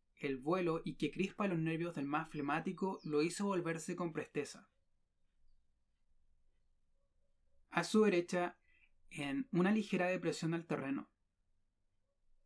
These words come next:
percibió distintamente el ave abatiéndose con rápido aleteo.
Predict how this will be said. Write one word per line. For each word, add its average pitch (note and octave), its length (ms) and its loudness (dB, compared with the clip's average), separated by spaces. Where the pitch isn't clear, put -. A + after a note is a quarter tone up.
percibió E3+ 680 0
distintamente F#3 1080 0
el D#3 200 -2
ave C#3+ 400 0
abatiéndose E3+ 800 0
con D3 220 -2
rápido D#3+ 520 0
aleteo. D3 600 0